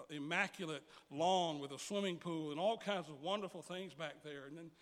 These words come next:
they noticed way off in the distance, about a mile or so away,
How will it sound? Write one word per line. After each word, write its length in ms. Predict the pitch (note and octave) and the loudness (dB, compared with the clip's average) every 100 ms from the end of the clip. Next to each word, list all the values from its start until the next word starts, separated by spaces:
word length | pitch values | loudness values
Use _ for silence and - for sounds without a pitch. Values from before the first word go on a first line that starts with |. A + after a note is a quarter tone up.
| - - _ | -20 -20 _
they 100 | E3 | -6
noticed 460 | F#3+ C4+ D4 A3+ E3 | 4 4 4 0 -2
way 160 | G#3+ | 0
off 240 | B3+ B3+ B3 | 2 2 0
in 80 | G#3 | -4
the 100 | F#3 | -2
distance, 560 | A3+ G#3 - B2+ - | 0 -2 -4 -12 -14
about 240 | C3 D3 C#3 | -10 -8 -8
a 20 | |
mile 300 | C3+ F3+ G3+ | -4 -4 -2
or 60 | |
so 180 | E3+ F#3+ | -4 -4
away, 460 | F#3 D#3 C3 C#3 | -2 -2 -4 -6